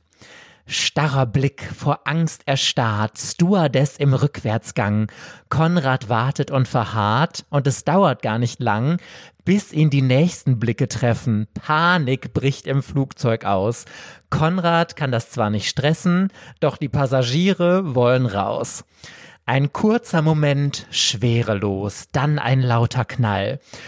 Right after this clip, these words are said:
Konrads Verwunderung ist groß, rundherum um ihn Verfall.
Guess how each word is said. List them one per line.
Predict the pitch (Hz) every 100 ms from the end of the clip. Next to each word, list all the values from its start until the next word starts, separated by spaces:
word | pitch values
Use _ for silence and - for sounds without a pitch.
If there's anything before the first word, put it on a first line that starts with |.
| - -
Konrads | - 160 196 185 151 156 -
Verwunderung | - 135 120 151 139 104 110
ist | 117 -
groß, | - 120 123 143 156 - -
rundherum | - 131 180 226 - 151 120 143 147
um | 147 135
ihn | 127 123 120 120 _ -
Verfall. | 113 135 - 113 95 101